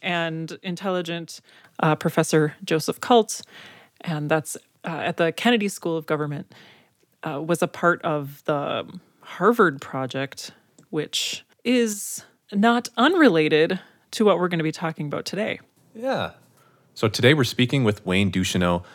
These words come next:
Speaker 2: a Cheyenne River Sioux Tribe citizen who is the executive director of the Native Governance Center. It is a Native-led nonprofit that assists tribes in Minnesota and the Dakotas with strengthening their governance systems and capacity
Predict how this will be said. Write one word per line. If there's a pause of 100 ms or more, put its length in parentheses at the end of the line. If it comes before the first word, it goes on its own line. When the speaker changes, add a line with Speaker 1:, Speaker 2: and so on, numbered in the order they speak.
(180)
Speaker 2:
a
Cheyenne
River
Sioux
Tribe
citizen (320)
who
is
the
executive
director
of
the
Native
Governance
Center. (540)
It
is
a
Native-led
nonprofit
that
assists
tribes
in
Minnesota
and
the
Dakotas (380)
with
strengthening
their
governance
systems
and
capacity